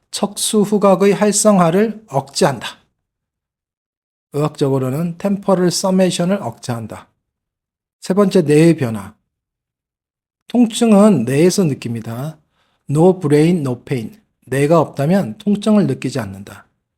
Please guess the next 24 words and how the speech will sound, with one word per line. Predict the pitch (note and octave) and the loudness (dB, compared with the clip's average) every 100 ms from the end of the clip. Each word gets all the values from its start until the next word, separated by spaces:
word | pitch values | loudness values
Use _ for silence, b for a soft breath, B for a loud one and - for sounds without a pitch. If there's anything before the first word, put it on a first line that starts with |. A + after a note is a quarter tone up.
| _ _ _ | _ _ _
뇌의 | - C#3+ D#3 D3+ G#3 G#3 | -2 2 4 6 2 -2
통증 | - A3+ G#3+ A3 G#3+ | -4 -2 0 2 0
처리 | G#3 G3 F#3+ | 2 0 2
영역에 | C#3 B2+ A#2+ F3 F#3 - - | 0 -2 -2 -2 -2 -6 -8
영향을 | B2+ C#3+ F3+ F#3 | -4 -2 -2 -2
준다. | - G#2+ - - _ _ _ _ - | -6 -16 -18 -18 _ _ _ _ -12
지의 | - D3+ D#3 | -2 2 2
다리에 | D3 B2 D3+ C#3 | 0 -2 -2 -4
캡사이신, | - G#3+ - G#3+ E3+ C#3 A2 G2+ _ _ _ _ - | -6 -6 0 0 0 -4 -10 -12 _ _ _ _ -10
고춧가루 | E3+ - F#3+ F#3+ F3+ | -10 -6 0 2 0
주사 | - C#3 C#3 C3+ | -2 -4 -4 -2
후의 | C#3 G3+ G#3+ - | 0 0 -2 -8
도수 | C#3 C3 D#3+ | -6 -4 -6
치료 | - D#3 F3+ G#3 - | -6 -4 -4 -4 -10
결과 | - B2+ C3+ | -10 -8 -8
분석입니다. | B2 A2+ A2+ - F#2+ - _ _ _ _ _ _ _ _ _ _ _ _ - | -10 -16 -18 -20 -20 -20 _ _ _ _ _ _ _ _ _ _ _ _ -4
캡사이신 | A3+ - A3+ G#3+ - G#3 | -4 2 2 2 2 0
주사 | G3 D#3 E3 D3+ | 0 -2 -2 0
후 | G3 G3+ G2+ G#2 | 2 2 0 -10
뇌의 | - C#3+ D#3 D3+ G3 F#3+ - | -4 2 4 4 2 -4 -2
통증 | A3+ A3 A#3 A3 | 0 2 2 0
처리 | A3 G3 F#3+ F#3 | 2 0 0 -2
부분이 | D3 C3+ F3+ | -2 -2 -4
활성화되었다. | F3 - A3+ - A#3+ G3 A#2+ G2 - - | -6 -8 -6 -2 0 0 -2 -12 -18 -20